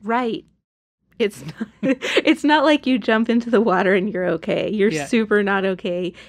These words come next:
Speaker 1: even if you are stuck in a, for some reason, sinking glass bubble.
Speaker 2: Yeah. So everything in this scene is in-,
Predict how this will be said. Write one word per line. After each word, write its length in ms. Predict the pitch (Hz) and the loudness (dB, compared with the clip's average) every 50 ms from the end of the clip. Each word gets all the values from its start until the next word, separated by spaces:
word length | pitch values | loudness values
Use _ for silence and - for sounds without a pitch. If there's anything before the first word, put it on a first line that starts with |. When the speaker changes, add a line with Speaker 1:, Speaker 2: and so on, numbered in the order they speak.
| - _ - | -16 _ -6
Speaker 1:
even 240 | 220 220 208 220 208 | -6 -4 -2 -2 -2
if 180 | 214 214 214 | -2 -2 -2
you 160 | 214 208 196 175 | 0 0 0 0
are 320 | 175 175 175 175 170 180 | 0 -2 -2 -2 -4 -4
stuck 440 | - - - - 180 170 170 - - | -8 -10 -8 -6 -6 -6 -6 -8 -14
in 260 | - 254 185 185 175 | -14 -10 -10 -8 -8
a, 200 | 170 170 170 160 160 _ _ _ _ _ | -8 -8 -10 -12 -14 _ _ _ _ _
for 160 | - - 190 180 | -12 -10 -10 -10
some 240 | - - 175 175 | -8 -8 -8 -6
reason, 400 | 170 175 175 175 170 - 160 165 | -4 -2 -4 -4 -4 -6 -8 -8
sinking 640 | 170 - - 180 170 175 - 165 151 156 160 160 160 | -6 -6 -4 -4 -4 -2 -2 -4 -4 -4 -4 -6 -6
glass 640 | - 165 156 151 - - - 180 - - - - - _ _ | -6 -6 -4 -4 -4 -6 -8 -10 -12 -16 -20 -20 -20 _ _
bubble. 440 | - - - - - - 185 202 - _ _ _ | -14 -14 -12 -10 -10 -10 -10 -12 -14 _ _ _
Speaker 2:
Yeah. 320 | - 160 160 151 135 123 117 - _ _ _ | -8 -6 -4 -4 -4 -6 -8 -12 _ _ _
So 320 | - - 220 180 160 143 - _ _ _ _ _ - | -4 -2 -2 -2 -2 -4 -8 _ _ _ _ _ -2
everything 440 | 220 294 311 294 220 - 202 185 170 | -2 0 0 0 0 0 0 0 2
in 100 | 156 147 | 2 2
this 180 | 160 156 160 | 2 2 0
scene 440 | - - 165 151 139 135 135 139 139 | 0 -2 0 2 2 2 0 -2 -2
is 380 | - 160 147 135 127 127 120 - | -2 0 0 0 -2 -6 -12 -12
in-, 300 | - 170 156 143 131 | -10 -8 -8 -8 -10